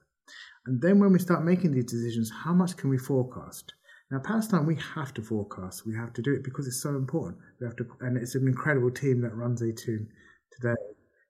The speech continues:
that's so in, deeply involved in this, far more than I am. And they are de-, building these forecasts and budgets and running them. We started Zaytoon in a space where that was just so hard to do.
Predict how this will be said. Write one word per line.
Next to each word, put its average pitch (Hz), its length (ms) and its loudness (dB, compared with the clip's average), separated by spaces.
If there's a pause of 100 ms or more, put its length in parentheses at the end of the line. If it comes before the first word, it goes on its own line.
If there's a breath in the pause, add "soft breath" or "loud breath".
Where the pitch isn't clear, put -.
that's - 240 -8
so 147 240 4 (100)
in, 131 260 -2 (260)
deeply 156 240 4
involved 120 360 0
in 104 80 -2
this, 98 120 -8
far 151 240 -2
more 107 200 0
than 101 100 -4
I 117 140 -2
am. - 240 -10 (500 loud breath)
And 120 100 -4
they 127 100 4
are 123 120 4
de-, 123 140 0
building 139 300 4
these 123 180 0
forecasts 117 560 -2
and 110 120 2
budgets 110 400 -2
and 110 100 0
running 113 280 0
them. 95 280 -8 (2000 soft breath)
We 131 180 2
started 160 460 2
Zaytoon 151 400 0
in 139 80 0
a 139 60 -2
space 135 280 -2
where 139 80 0
that 139 160 -4
was 151 80 -8
just - 240 -8
so 151 140 -2
hard 135 280 -4
to 135 60 -4
do. 135 300 -2